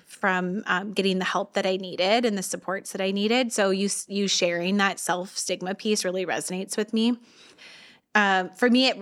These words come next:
it just impacted my ability to really focus on that recovery. Um, when I reflect on my experiences, for me, mental illness has often lied to me. It's told me that I can't do things, that I'm not strong, that I'm all alone. And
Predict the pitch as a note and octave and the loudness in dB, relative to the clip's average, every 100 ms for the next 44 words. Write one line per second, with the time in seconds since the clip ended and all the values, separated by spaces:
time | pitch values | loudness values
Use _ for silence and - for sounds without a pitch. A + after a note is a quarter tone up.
0 | - A#3+ A#3+ A#3 A3+ A3 A3+ B3 A3 G3+ | 0 0 2 0 0 2 0 0 0 0
1 | F#3+ F#3 F#3 G3 F#3 F#3 F3+ F3+ F3 F3+ | 2 2 2 2 0 2 0 0 -2 -2
2 | F3 F#3 F3+ F3+ F3+ - - A3+ A3+ - | -4 -4 -4 -4 -4 -4 -4 -6 -6 -6
3 | F#3+ - _ _ G3 G3 G3 F#3 G3+ _ | -8 -12 _ _ -2 -2 -4 -8 -12 _
4 | _ _ _ _ B3 B3+ C#4+ E4 A#3+ A3+ | _ _ _ _ 2 4 4 2 0 0
5 | B3 A3+ G3 F#3+ F#3+ - - F#3+ G3 G3 | 0 2 2 0 -2 -6 -4 -2 0 0
6 | G#3+ G#3+ G#3+ - - - - _ _ _ | 2 2 2 -2 -12 -20 -20 _ _ _
7 | _ - A3+ A#3+ C#4 B3+ A3+ A#3 F#3 G3 | _ 2 4 6 6 4 4 0 0 0
8 | G3+ G3+ F#3+ F#3 F#3+ F#3 E3+ D#3+ F3 G3+ | 0 0 0 0 0 -4 -2 -2 -2 -2
9 | A#3 A3+ B3 C#4+ D4+ - - - G3+ F#3+ | 0 4 4 4 2 -8 -20 -6 -4 -4
10 | - G#3+ G3+ G3+ G3 F#3+ F#3+ G3 F#3 F#3 | 0 0 2 2 2 0 -2 -4 -4 -2
11 | G#3 G#3+ A3+ G#3+ G#3+ G#3+ A3 - - G#3 | -2 0 2 2 2 2 0 -2 -2 0
12 | G3 F#3 F#3+ F3+ - - G3+ G#3 G#3+ G#3+ | 0 0 0 -2 -2 0 2 4 2 2
13 | G#3+ G#3+ F#3+ F#3 F3+ F#3 F#3+ F#3 F3+ F#3 | 0 0 0 -2 -2 0 0 2 0 0
14 | F#3+ A3 C4 C#4 - - - _ G#3+ G#3 | 0 2 2 2 -6 -20 -20 _ 2 2
15 | G#3 G3+ G3+ | 2 2 -2